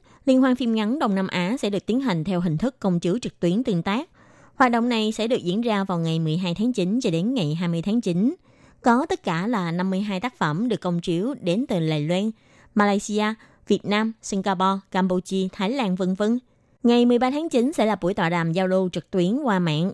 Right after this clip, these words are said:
của những người làm phim ngắn, điện ảnh Đông Nam Á và đạo diễn Đài Loan, vân vân.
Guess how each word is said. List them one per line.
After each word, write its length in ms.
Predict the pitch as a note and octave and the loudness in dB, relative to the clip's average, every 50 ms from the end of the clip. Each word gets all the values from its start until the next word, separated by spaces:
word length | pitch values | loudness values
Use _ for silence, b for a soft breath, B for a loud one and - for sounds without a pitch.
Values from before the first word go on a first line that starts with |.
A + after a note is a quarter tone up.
| - _ | -4 _
của 180 | - F3 E3+ G3 | 2 2 4 4
những 260 | B3+ A#3 E3+ G3+ B3 | 4 4 2 2 2
người 120 | A#3 F3+ | 2 2
làm 160 | D#3 D#3 D3+ | 2 0 0
phim 240 | E3+ - F3 E3+ E3 | 0 0 0 0 0
ngắn, 280 | E3 E3 E3+ G3+ C4 D4 | 0 0 0 0 0 0
điện 180 | G3 D3+ D#3 | 0 -2 -2
ảnh 180 | - D3+ E3+ G3 | -2 -2 -2 -2
Đông 180 | A#3 G#3 F3+ F3 | -2 0 0 0
Nam 140 | F3 F3 - | -2 -2 -2
Á 280 | - E3+ E3 F3 A3+ D4+ E4 - | -4 -4 -2 -2 -4 -4 -4 -2
và 240 | F#3 D#3 D3+ D3 D3 | -2 0 0 0 -2
đạo 120 | D3 D3 | -2 -2
diễn 240 | D3+ D3+ D3 F#3+ B3 | -2 0 0 0 0
Đài 180 | A#3 E3 D3 | 0 0 0
Loan, 220 | D3+ E3+ E3+ F3 F3+ | 0 0 0 0 0
vân 180 | - F#3 G3 | 0 0 0
vân. 260 | G3 - G#3+ A#3 B3 | 0 2 2 2 0